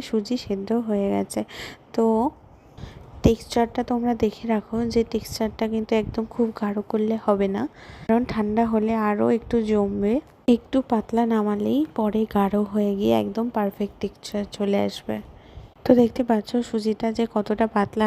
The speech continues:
আছে। এই সময় গ্যাসটা আমি বন্ধ করে দেব, তারপরে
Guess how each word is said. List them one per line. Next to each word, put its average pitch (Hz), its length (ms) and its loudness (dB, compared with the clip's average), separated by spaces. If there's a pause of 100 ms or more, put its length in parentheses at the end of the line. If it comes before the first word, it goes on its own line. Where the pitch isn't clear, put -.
আছে। 196 180 -2 (140)
এই 233 60 2 (100)
সময় 247 280 2 (100)
গ্যাসটা 214 420 0
আমি 220 120 0 (100)
বন্ধ 196 200 0 (140)
করে 214 260 2
দেব, 208 120 -2 (600)
তারপরে 214 380 2